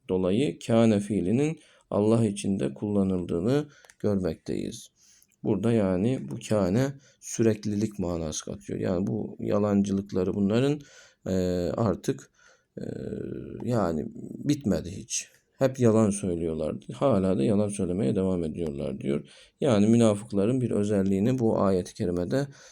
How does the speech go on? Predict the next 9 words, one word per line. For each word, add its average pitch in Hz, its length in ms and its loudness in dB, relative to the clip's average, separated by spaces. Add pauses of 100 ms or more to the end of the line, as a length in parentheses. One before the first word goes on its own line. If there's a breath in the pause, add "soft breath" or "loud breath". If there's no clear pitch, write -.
Cenab-ı 98 420 0
Hak 123 260 0
bize 110 180 -2
anlatıyor. 104 760 0 (460 loud breath)
İşte - 240 -4
onların 104 440 2
kalplerinde 95 680 0
hastalık 92 500 -2
olduğunu 85 720 0